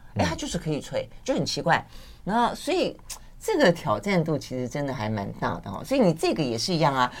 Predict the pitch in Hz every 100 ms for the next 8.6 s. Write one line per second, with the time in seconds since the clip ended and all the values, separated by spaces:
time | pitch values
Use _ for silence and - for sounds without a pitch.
0 | - 277 - 254 320 233 226 233 202 196
1 | 202 135 123 160 117 - - - - 262
2 | 160 277 226 190 196 175 170 - 160 135
3 | - - 73 160 - - - - - -
4 | - - - - 135 92 - - - 139
5 | 151 151 104 101 98 - - 95 87 87
6 | 92 90 82 85 - 107 - 107 87 -
7 | 98 - 87 110 - 85 80 87 104 82
8 | - - 82 - 67 -